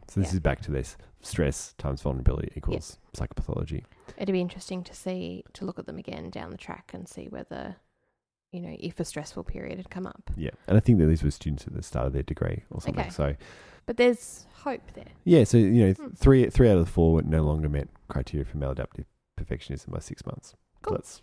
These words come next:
Speaker 1: that's effective, right?
Speaker 2: Yeah. The thing that springs to mind for me is that it sounds like the majority of the intervention was group and self-directed. In terms of feasibility of doing that on a broader scale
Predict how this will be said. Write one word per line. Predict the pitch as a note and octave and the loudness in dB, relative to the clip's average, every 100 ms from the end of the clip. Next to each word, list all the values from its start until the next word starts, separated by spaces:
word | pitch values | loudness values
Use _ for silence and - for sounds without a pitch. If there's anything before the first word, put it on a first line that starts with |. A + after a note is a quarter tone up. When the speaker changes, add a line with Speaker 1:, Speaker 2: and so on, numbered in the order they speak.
| _ | _
Speaker 1:
that's | - - - | -10 -8 -12
effective, | - F2+ F2+ - - - | -6 -4 -4 -8 -12 -10
right? | - - - | -8 -10 -10
Speaker 2:
Yeah. | A#3 A#3 F#3 _ - | -10 -10 -14 _ -14
The | A3+ | -8
thing | A#3 A3 | -6 -6
that | - | -8
springs | - G#3 G3 | -8 -8 -8
to | G#3 | -8
mind | G3+ G3 | -6 -6
for | G3+ | -6
me | G3+ G3 G3 | -6 -6 -8
is | - | -12
that | - - - _ | -12 -12 -12 _
it | G3 | -18
sounds | - G3 F#3+ | -12 -10 -8
like | G3 G3 | -12 -12
the | F#3+ | -10
majority | F#3+ F#3 F#3 F#3+ F#3+ | -10 -8 -8 -8 -10
of | F#3+ | -12
the | F#3+ | -12
intervention | F#3 F#3+ F#3 F#3+ F#3 F3+ F3+ | -10 -10 -12 -10 -10 -8 -6
was | F3+ F3 - _ _ _ _ | -8 -10 -18 _ _ _ _
group | F#3+ F3+ F3 - | -4 -2 0 -2
and | F3 | -2
self-directed. | - F3+ F3+ - - G3+ - - - B3 A#3+ - - _ _ _ _ _ _ _ _ - | -6 -10 -10 -10 -8 -8 -10 -18 -16 -16 -16 -20 -20 _ _ _ _ _ _ _ _ -10
In | F3+ | -6
terms | F#3 F3+ F3 | -2 -2 -4
of | F3 F3 - - _ _ _ - _ | -6 -6 -14 -20 _ _ _ -20 _
feasibility | F3+ F3+ F#3+ - - G#2 G#3 G#3 F#3+ _ _ G3+ | -6 -6 -8 -10 -8 -8 -8 -10 -14 _ _ -10
of | G3 G3 - _ _ | -10 -10 -16 _ _
doing | G3 F#3 | -10 -10
that | F#3+ G3 | -10 -10
on | G3+ | -10
a | G3+ | -10
broader | G3+ G#3 G#3+ | -10 -10 -14
scale | - - - - | -16 -20 -16 -16